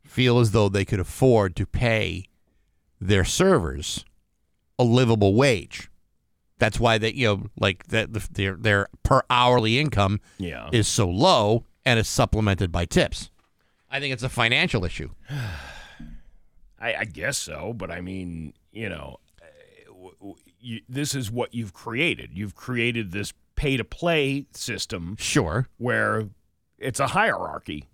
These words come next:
Speaker 2: The guy
Speaker 1: It
Speaker 2: who has it, the extra twenty-five, thirty dollars to pay so his food gets faster to his house is, uh, not the poor schlub who can only afford the two dollar tip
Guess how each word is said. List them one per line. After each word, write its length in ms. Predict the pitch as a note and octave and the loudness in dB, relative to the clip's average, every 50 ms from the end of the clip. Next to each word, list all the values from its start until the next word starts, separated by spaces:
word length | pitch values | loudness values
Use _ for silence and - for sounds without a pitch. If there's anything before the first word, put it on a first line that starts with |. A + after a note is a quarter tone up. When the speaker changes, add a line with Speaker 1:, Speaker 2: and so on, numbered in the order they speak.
| _ _ _ | _ _ _
Speaker 2:
The 80 | - A2+ | -8 -4
guy 260 | F#2+ A#2 A2+ B2 C3 | -2 -2 2 2 2
Speaker 1:
It 80 | C3 | 2
Speaker 2:
who 140 | B2 C#3+ C3 | 2 0 0
has 260 | A#2 D3 C#3 C3 G#2+ C#3 | 0 0 0 0 -2 -4
it, 140 | C3 B2 A#2+ | -4 -4 -6
the 140 | B2+ B2 | -4 -4
extra 320 | B2+ C3+ - - - C#3 B2 | -2 -4 -4 -6 -6 -8 -6
twenty-five, 600 | - - D#3 C3+ B2+ B2 - - C#3 C3 B2+ G#2+ | -4 -4 -2 -2 -2 -4 -4 -4 -2 -2 -4 -4
thirty 300 | - D3+ C#3+ C#3+ C3+ B2 | -2 -2 -2 0 0 -2
dollars 340 | A2+ A2+ B2+ C#3+ D3 C#3 A#2+ | -2 -2 -2 -2 -2 -4 -4
to 80 | - A#2+ | -8 -8
pay 200 | G2 D3 B2+ B2+ | -6 -4 -4 -4
so 160 | - - B2 | -4 -4 -4
his 180 | A2 A#2 B2+ - | -4 -4 -6 -8
food 320 | - - C#3 C#3 C3+ B2 | -8 -4 -2 -2 -2 -2
gets 180 | G#2+ B2+ A#2 - | -4 -6 -6 -8
faster 440 | - - D3 C3+ C3+ A#2+ - - C3 | -6 -4 -2 -2 -2 -4 -6 -8 -8
to 120 | A2+ A2 | -6 -6
his 140 | G#2+ G#2 G2 | -6 -8 -8
house 440 | - D#3+ E3 D3 C#3 C3+ - - - - _ _ _ _ _ _ _ _ - | -8 -6 -4 -4 -4 -6 -6 -10 -12 -14 _ _ _ _ _ _ _ _ -6
is, 340 | A#2 B2+ B2+ B2 A#2 A2+ | -4 -2 -2 -2 -2 -2
uh, 380 | B2+ B2 B2 A#2 A#2 A#2 A#2 A#2 | -2 -2 0 0 0 0 -2 -2
not 280 | A#2+ B2+ C3 C3+ C3 - | -2 -2 -2 -2 -4 -6
the 60 | B2 | -8
poor 260 | A2 - - D3 C3+ | -4 -2 0 0 0
schlub 360 | B2 - - B2 C3 B2+ A#2+ A#2+ | -2 -4 -4 -4 -4 -2 -2 -2
who 140 | C#3 C3 | -4 -4
can 120 | - C#3 C3 | -4 -4 -4
only 220 | B2 B2 B2 B2 | -4 -4 -4 -4
afford 380 | A#2+ A#2 - - C3+ C3 B2+ A#2 | -4 -6 -4 -4 -4 -2 -2 -4
the 80 | A#2+ | -6
two 200 | A#2 - - A3 | -8 -6 -6 -2
dollar 320 | G3+ C3+ G2 E2+ D2+ D#2 D#2+ | -2 -2 -4 -4 -8 -14 -16
tip 280 | - - - F2 - | -10 -8 -8 -8 -10